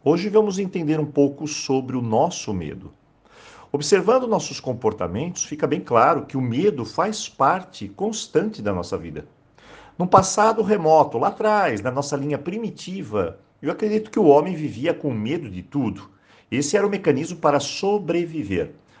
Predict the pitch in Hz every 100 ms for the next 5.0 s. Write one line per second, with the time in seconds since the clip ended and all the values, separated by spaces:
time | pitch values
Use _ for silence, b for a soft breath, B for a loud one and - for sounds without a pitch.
0 | b 208 220 208 233 - _ _ - 123
1 | 160 127 156 160 107 104 90 92 95 180
2 | 202 110 90 B B - 135 113 202 185
3 | 147 - 147 247 233 151 139 156 143 110
4 | 90 101 95 101 107 - 147 175 120 -